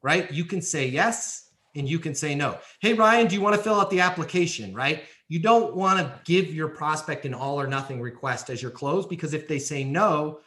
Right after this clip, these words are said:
you're out, all right? The last two are probably the most common,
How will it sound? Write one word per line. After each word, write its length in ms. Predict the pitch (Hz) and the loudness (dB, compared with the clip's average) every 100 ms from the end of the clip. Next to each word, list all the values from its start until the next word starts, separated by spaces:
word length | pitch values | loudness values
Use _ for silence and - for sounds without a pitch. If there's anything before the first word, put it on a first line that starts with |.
| _ _ | _ _
you're 240 | 135 143 139 | -4 0 2
out, 340 | 117 - - _ | 0 -2 -16 _
all 80 | 123 | -4
right? 320 | 131 151 170 - - _ | 2 2 2 -4 -20 _
The 100 | - | -4
last 500 | 147 165 196 214 - | 2 4 4 2 -2
two 440 | - 208 226 254 - _ _ _ _ _ - | 0 2 2 0 -10 _ _ _ _ _ 2
are 460 | 156 151 147 - - | 4 4 2 -6 -4
probably 500 | - 196 202 185 196 | 4 6 6 4 2
the 100 | 170 | 4
most 300 | 165 156 156 | 4 2 0
common, 360 | - 131 98 | -2 -2 -2